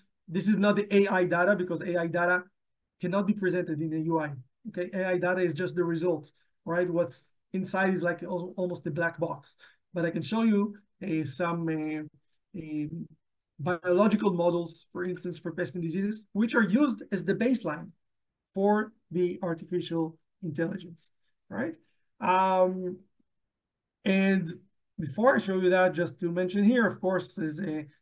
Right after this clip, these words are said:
the system includes different, uh, practices. It's the, uh, all the field tests, uh, soil, not just pests and diseases, uh, soil test results,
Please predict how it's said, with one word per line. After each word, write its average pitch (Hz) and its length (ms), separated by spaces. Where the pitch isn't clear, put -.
the 170 80
system 180 420
includes 165 460
different, 170 400
uh, 160 100
practices. 165 760
It's 202 240
the, 160 320
uh, 156 200
all 180 180
the 170 100
field 180 340
tests, 175 420
uh, 165 100
soil, 175 380
not 175 180
just 160 200
pests 160 180
and 170 100
diseases, 175 680
uh, 160 180
soil 175 380
test 170 260
results, 165 560